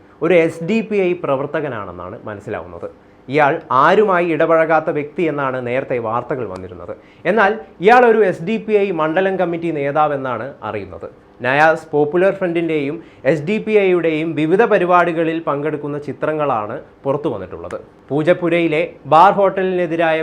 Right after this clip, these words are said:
പ്രതിഷേധം മുതൽ പോപ്പുലർ ഫ്രണ്ട് ഡേ യൂണിറ്റി മാർച്ച് പരിപാടിയിൽ വരെ പങ്കെടുക്കുന്ന ചിത്രങ്ങളാണ്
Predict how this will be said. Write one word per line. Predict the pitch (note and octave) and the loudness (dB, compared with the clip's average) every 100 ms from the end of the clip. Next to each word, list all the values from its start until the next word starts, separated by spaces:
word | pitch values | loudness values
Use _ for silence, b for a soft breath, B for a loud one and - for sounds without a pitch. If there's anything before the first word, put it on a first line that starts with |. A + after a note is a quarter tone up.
| D#3+ | -4
പ്രതിഷേധം | D3 D#3 F3+ E3+ D#3+ | -6 -4 -2 0 0
മുതൽ | C#3+ C#3 D#3 B B F3+ | 0 -2 -4 B B 2
പോപ്പുലർ | F#3+ A3+ A#3 A3 | 4 4 2 0
ഫ്രണ്ട് | G#3 G3+ G3+ E3+ C#3+ | -2 -2 -2 -2 0
ഡേ | F3+ G#3+ G3 | 4 4 4
യൂണിറ്റി | G3 G3 G3 F#3+ E3 | -4 -6 -6 -4 0
മാർച്ച് | F3 F3+ G#3 E3 | 0 -2 -2 -2
പരിപാടിയിൽ | D#3 F3+ F3+ F3+ D#3+ C3 | 0 4 2 2 -4 -4
വരെ | C3+ - - | -4 -4 -6
പങ്കെടുക്കുന്ന | C#3 C#3+ C#3+ D3 C#3 C3+ | -4 -4 -4 -6 -8 -10
ചിത്രങ്ങളാണ് | E3 C#3+ C#3 A2 G#2+ | -6 -4 -4 -4 -6